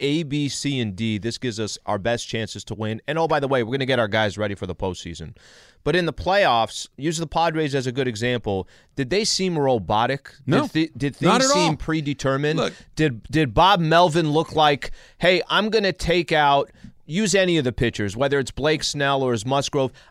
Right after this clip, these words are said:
Speaker 1: "I'm gonna take him out after five, and I'm gonna have no feel for the game"? I'll use the, the game three as an example. Blake Snell is in, comes in the sixth inning,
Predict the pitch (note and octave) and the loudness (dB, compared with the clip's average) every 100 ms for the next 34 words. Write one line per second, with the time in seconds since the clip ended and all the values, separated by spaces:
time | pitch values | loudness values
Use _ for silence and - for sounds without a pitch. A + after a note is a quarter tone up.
0 | _ F3 B3 A3+ A3+ G#3 F#3+ G3 F#3+ F3 | _ 2 2 2 0 0 0 0 0 2
1 | E3+ D3 D3 - B2+ C#3 C3+ B2+ C3+ D3+ | 2 4 2 -2 -4 0 2 2 0 -2
2 | D3+ C3+ C3+ A2+ C3 C#3+ - D3 C3+ - | -2 0 0 0 0 -2 -2 -2 -2 -2
3 | A#2 A2 A#2 F#2 D#2+ _ - D3 E3 C#3 | -6 -2 -2 -2 -6 _ -2 0 0 2
4 | D3 C3+ - B2+ A#2+ A#2+ D#3 D3+ - C#3 | 2 2 2 0 0 0 0 0 -2 -2
5 | B2+ A2 G#2 F2+ F2+ - F2+ - - - | 0 0 -4 -4 -6 -6 -12 -14 -20 -20
6 | - - C3 D#3+ - D#3+ D3+ C#3+ G#2 A#2+ | -20 -6 0 0 0 0 2 2 2 0
7 | G#2+ G#2 - _ _ D#3 E3 D#3+ D3+ - | 0 -4 -10 _ _ 0 0 0 -2 0
8 | D3+ B2 - C3 A2+ G2+ | -2 -2 -2 0 0 -2